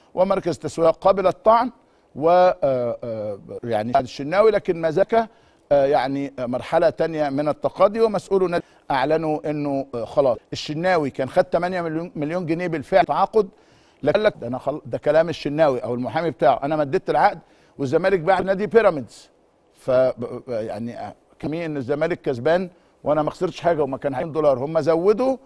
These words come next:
عشان الرقم اللي انا، آه، آه، خدته من نادي الزمالك، ده، آه، كلامه يعني.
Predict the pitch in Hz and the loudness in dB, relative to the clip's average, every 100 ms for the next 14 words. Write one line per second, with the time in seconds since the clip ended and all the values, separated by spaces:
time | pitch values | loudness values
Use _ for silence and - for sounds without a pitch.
0 | _ _ - 139 143 175 185 160 175 - | _ _ -8 -4 0 0 2 2 0 0
1 | 156 135 135 147 147 147 - _ _ _ | -4 -2 0 2 2 -2 -4 _ _ _
2 | 127 123 117 - 117 110 - - 147 - | 0 2 2 0 -4 -6 -4 0 0 0
3 | 139 127 120 127 131 127 127 117 110 101 | -4 -4 -4 -4 -2 -2 -2 -4 -8 -4
4 | 127 139 147 120 131 139 135 _ _ _ | -2 0 -2 0 4 2 2 _ _ _
5 | 127 120 117 117 - 135 139 123 110 113 | -2 0 0 -2 -4 2 2 2 -6 -14